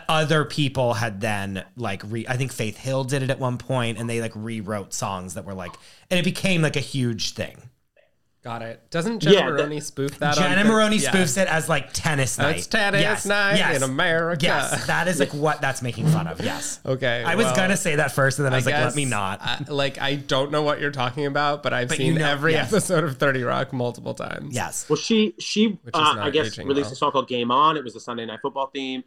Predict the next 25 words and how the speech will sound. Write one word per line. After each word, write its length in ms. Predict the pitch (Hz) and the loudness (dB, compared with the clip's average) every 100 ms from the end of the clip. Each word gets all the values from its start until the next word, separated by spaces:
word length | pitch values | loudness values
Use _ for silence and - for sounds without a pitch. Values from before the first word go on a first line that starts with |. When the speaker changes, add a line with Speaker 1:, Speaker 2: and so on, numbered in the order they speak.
| - | -14
Speaker 3:
and 160 | 113 | -12
that 120 | 110 101 | -10 -10
became, 560 | 110 113 104 104 101 - _ | -12 -10 -8 -10 -14 -20 _
like, 300 | 107 101 104 | -8 -6 -6
she, 160 | - 165 | -8 -6
she 120 | - | 0
got 160 | 139 - | 0 0
sued 320 | - 117 87 | -2 -4 -6
for 120 | - | -8
that. 300 | 90 82 82 - - - | -8 -10 -12 -16 -20 -8
That 160 | 120 107 | -6 0
somebody 260 | 131 127 | 0 2
had 120 | 123 120 | 0 0
a 20 | |
song 180 | - 123 | -2 -2
called 160 | 113 | -2
Game 260 | 113 110 120 | -4 -4 0
On 540 | 160 156 151 147 147 - _ _ | 2 4 4 2 -2 -10 _ _
that 280 | 110 113 117 - | -6 -6 -6 -10
was 180 | 113 | -12
another 260 | 110 110 107 | -10 -8 -10
country, 420 | - 143 135 135 | -6 -4 0 0
independent 340 | 123 113 107 104 | -2 -4 -6 -2
country 280 | 175 170 | -2 2
artist, 500 | 156 147 143 143 - | 4 4 4 2 -2